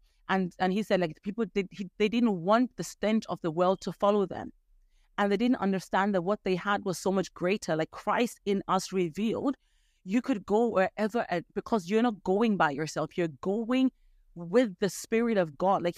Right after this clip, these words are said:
he's leading you into the place to save the lost, right? And so when I looked around, I could see that right at the, at the, at the front of the gate, like, some people just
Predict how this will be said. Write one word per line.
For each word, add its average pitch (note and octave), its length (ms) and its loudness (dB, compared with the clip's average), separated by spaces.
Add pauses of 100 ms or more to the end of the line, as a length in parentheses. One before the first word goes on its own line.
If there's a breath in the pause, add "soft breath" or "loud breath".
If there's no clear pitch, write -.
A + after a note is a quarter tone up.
(100)
he's A#3+ 240 0
leading A3 500 0
you F3+ 380 -4
into A3+ 340 0
the E3+ 140 -4
place F3+ 720 -4
to F#3 260 -2 (480)
save C#4 520 2
the G#3 120 2
lost, - 680 0 (560)
right? E3+ 360 0 (340)
And G#3+ 160 2
so B3+ 160 0
when A3 180 0
I G3 100 0
looked A3 280 0
around, G3 340 0
I G#3 40 -2
could G#3 200 -6
see C#4 340 0
that F#3+ 160 2
right G#3+ 540 0 (140)
at A3 100 -8 (120)
the, G#3 120 -2 (240)
at G#3+ 120 -6 (100)
the, G#3+ 180 2 (600)
at B3 140 -2
the A3 80 0
front D4+ 520 0 (120)
of A#3 120 -2 (100)
the G#3+ 120 0
gate, G3+ 520 -2
like, G3+ 140 -6 (380)
some D#4+ 220 2
people D#4 260 -4
just A3+ 160 -6